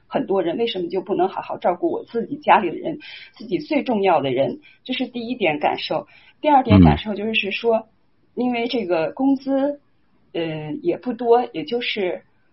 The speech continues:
Speaker 1: 两千多点儿，不到三千吧。
Speaker 2: 嗯。
Speaker 1: 然后母亲呢，
Speaker 2: 嗯。
Speaker 1: 也是个家属，这就，就所以说她这个报销是比较少的。然后有时候我就，就替母亲跑这些的时候，每次交药费的时候啊，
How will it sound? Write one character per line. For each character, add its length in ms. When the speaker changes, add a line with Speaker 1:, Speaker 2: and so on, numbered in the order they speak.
Speaker 1:
两 240
千 400
多 240
点 140
儿， 240
不 80
到 140
三 240
千 280
吧。 240
Speaker 2:
嗯。 80
Speaker 1:
然 200
后 120
母 300
亲 320
呢， 60
Speaker 2:
嗯。 100
Speaker 1:
也 80
是 160
个 80
家 280
属， 260
这 180
就， 200
就 120
所 180
以 140
说 380
她 120
这 120
个 80
报 180
销 320
是 180
比 140
较 160
少 280
的。 120
然 120
后 100
有 140
时 160
候 160
我 160
就， 160
就 160
替 160
母 140
亲 160
跑 160
这 160
些 160
的 100
时 100
候， 80
每 120
次 180
交 160
药 160
费 220
的 80
时 240
候 180
啊， 380